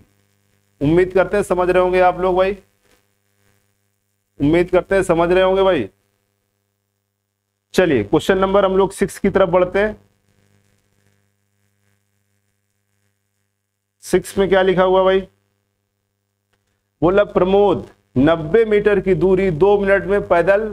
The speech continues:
तय करता है।" तो वह पैदल तो वह, यह पैदल दूरी दो सौ पच्चीस मीटर कितने देर में तय करेगा?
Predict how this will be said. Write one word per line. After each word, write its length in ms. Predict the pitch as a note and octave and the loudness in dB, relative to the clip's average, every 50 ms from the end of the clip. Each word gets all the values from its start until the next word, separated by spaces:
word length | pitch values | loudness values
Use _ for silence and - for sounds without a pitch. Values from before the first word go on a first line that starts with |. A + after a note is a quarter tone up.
| - _ _ | -14 _ _
तय 160 | F#3+ F#3 F#3+ F#3 | 0 0 0 0
करता 380 | F#3 F3 C#3+ A#2+ - A2 G2 | -2 -4 -4 -2 -4 -4 -4
है।" 120 | F2 - _ _ _ _ _ _ _ _ _ _ _ _ _ _ _ _ _ _ _ _ _ _ | -4 -8 _ _ _ _ _ _ _ _ _ _ _ _ _ _ _ _ _ _ _ _ _ _
तो 180 | F#3+ G3+ G#3 G#3 | 0 2 2 4
वह 220 | G3+ F#3+ F#3+ G3 G3+ G3+ | 4 2 2 0 -2 0
पैदल 480 | - F3+ F3+ F3+ F3 G#3 A3 A3 G3+ - _ _ _ _ _ _ _ _ _ _ _ _ _ | 0 0 0 2 0 0 0 0 -4 -6 _ _ _ _ _ _ _ _ _ _ _ _ _
तो 120 | - G3+ G3+ | 2 2 4
वह, 380 | G3+ G#3 G#3+ A3 A#3 A#3+ B3 A#3+ - | 4 4 2 2 2 0 -2 -2 -2
यह 300 | D#3+ D#3 E3+ F3+ G#3 A3 A3+ G#3 - | 0 0 2 2 2 0 0 0 0
पैदल 380 | - F3 F3+ E3+ F#3 G3+ F3+ C3 A2 _ _ _ _ _ _ _ _ _ _ _ _ _ _ _ - | 0 0 0 2 2 0 0 0 -6 _ _ _ _ _ _ _ _ _ _ _ _ _ _ _ 0
दूरी 420 | D3 F3 F#3+ G3 G#3+ A3 A3+ A3+ A3 - - D3+ | 2 2 2 2 0 -2 -2 -4 -6 -10 -4 -2
दो 120 | D3+ E3+ | -2 0
सौ 120 | E3 - F#3+ | 0 0 -2
पच्चीस 480 | - F#3+ E3+ _ _ - A3 G#3+ - - - _ _ - | -2 -2 -4 _ _ -2 -2 -2 -4 -6 -20 _ _ -4
मीटर 420 | D#3+ D#3 E3+ E3+ E3+ G#3 G3+ F3+ F#3 F#3+ _ | 0 0 0 2 2 0 0 0 -2 -6 _
कितने 260 | - E3 E3 F#3 G3 G3+ | -8 -6 -4 -2 -2 0
देर 220 | E3+ E3+ F3 E3+ | 0 0 0 0
में 160 | E3 F#3 G#3 G#3 | 0 0 -2 -2
तय 300 | - F#3+ F#3+ A3 B3 B3 B3 - _ | 0 0 2 2 2 0 -4 -6 _
करेगा? 340 | - C3 B2+ A#2+ G#2+ G2 F2+ | -4 -2 0 0 -2 -2 -6